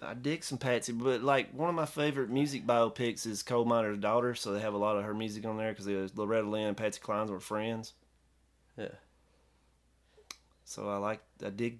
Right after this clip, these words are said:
Speaker 1: Patsy, man.
Speaker 2: Tight.
Speaker 1: They ain't some bangers from the last twenty years you just go to Oz Music and see you want.
Speaker 2: With the records, yeah, absolutely,
Speaker 1: I
Speaker 2: but,
Speaker 1: mean,
Speaker 2: like,
Speaker 1: I'm betting you see a band of Hearts is your favorite album, you be gonna wanna buy
Speaker 2: Uh,
Speaker 1: that.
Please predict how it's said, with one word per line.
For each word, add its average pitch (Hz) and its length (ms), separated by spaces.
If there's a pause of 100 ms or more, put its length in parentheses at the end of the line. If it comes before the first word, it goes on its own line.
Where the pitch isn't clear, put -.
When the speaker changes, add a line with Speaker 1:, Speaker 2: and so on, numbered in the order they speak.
(120)
Speaker 1:
Patsy, - 380
man. 92 300 (1200)
Speaker 2:
Tight. 101 160 (1200)
Speaker 1:
They 151 160
ain't 170 180
some 135 260
bangers 147 400
from 135 180
the 127 60
last 143 440
twenty 139 280
years 135 400
you 135 120
just 131 240 (440)
go 117 140
to 127 80
Oz 120 300
Music 127 300
and 113 100
see 131 220
you 123 180
want. 131 340 (1600)
Speaker 2:
With 127 120
the 117 80
records, 151 360
yeah, 151 220
absolutely, 113 640
Speaker 1:
I - 20
Speaker 2:
but, 110 80
Speaker 1:
mean, 117 300
Speaker 2:
like, 113 180
Speaker 1:
I'm 233 140
betting 151 280
you 120 280
see 127 160
a 101 60
band 107 260
of 87 60
Hearts 107 280
is 101 60
your 98 100
favorite 98 340
album, 95 220
you 92 100
be 98 100
gonna 90 160
wanna 92 280
buy 156 160
Speaker 2:
Uh, 165 200
Speaker 1:
that. 101 320